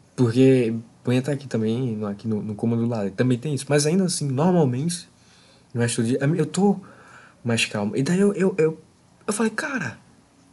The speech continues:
E teve um dia que eu estranhei, pô. Eu falei, tá, eu tava, tipo, ca-, caralho, tem alguma coisa estranha aqui. E eu fiquei, cara, como, como assim, pô? Tem alguma coisa estranha aqui. Eu fiquei, como, como assim?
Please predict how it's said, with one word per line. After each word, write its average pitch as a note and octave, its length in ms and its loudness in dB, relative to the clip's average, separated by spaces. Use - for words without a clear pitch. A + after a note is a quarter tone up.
E C3+ 60 -2
teve F3 180 4
um F#3+ 60 8
dia F3+ 120 4
que F3 100 -4
eu G3 40 6
estranhei, G#3 400 4
pô. D3+ 160 -2
Eu F3 80 -4
falei, G#3+ 220 -4
tá, - 200 -4
eu G3 80 4
tava, A#3+ 280 -4
tipo, F3+ 320 -6
ca-, - 380 -6
caralho, D#4+ 300 2
tem F3 140 0
alguma G#3+ 180 0
coisa F4 180 4
estranha D#4+ 340 2
aqui. B2 360 -2
E - 60 0
eu C#4 40 4
fiquei, D4 200 0
cara, F4 220 -4
como, - 200 -6
como G#4+ 140 2
assim, A#4 240 6
pô? - 140 -6
Tem A#3 100 4
alguma F4 180 6
coisa F#4+ 200 4
estranha C#4 320 2
aqui. G3+ 260 0
Eu D4 100 -2
fiquei, E4+ 160 -6
como, G4+ 240 -8
como A4 220 4
assim? G4 320 2